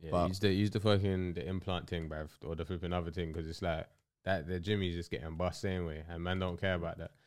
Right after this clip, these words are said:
Speaker 1: Like, anything
Speaker 2: What the
Speaker 1: that
Speaker 2: pros and
Speaker 1: relies on the
Speaker 2: cons are.
Speaker 1: guy, anything that relies on the guy doing something, that shit's getting run through, innit?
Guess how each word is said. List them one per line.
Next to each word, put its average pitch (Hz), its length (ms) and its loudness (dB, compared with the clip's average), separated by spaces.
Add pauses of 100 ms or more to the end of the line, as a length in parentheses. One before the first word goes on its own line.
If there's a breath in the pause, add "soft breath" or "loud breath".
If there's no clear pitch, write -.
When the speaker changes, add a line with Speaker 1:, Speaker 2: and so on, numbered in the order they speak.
(200 soft breath)
Speaker 1:
Like, 95 160 4
anything 131 340 6
Speaker 2:
What 120 60 4
the 123 60 8
Speaker 1:
that 117 60 10
Speaker 2:
pros 104 100 6
and 110 40 10
Speaker 1:
relies 110 300 10
on 90 140 6
the 101 80 6
Speaker 2:
cons 78 100 2
are. 104 280 10
Speaker 1:
guy, - 80 -4
anything 120 400 4
that 107 100 4
relies 101 340 4
on 95 120 2
the 90 60 2
guy 98 280 6
doing 98 240 4
something, - 380 -6 (380)
that 101 160 4
shit's 98 220 2
getting 87 300 0
run 92 200 2
through, 90 300 -2
innit? 87 160 -4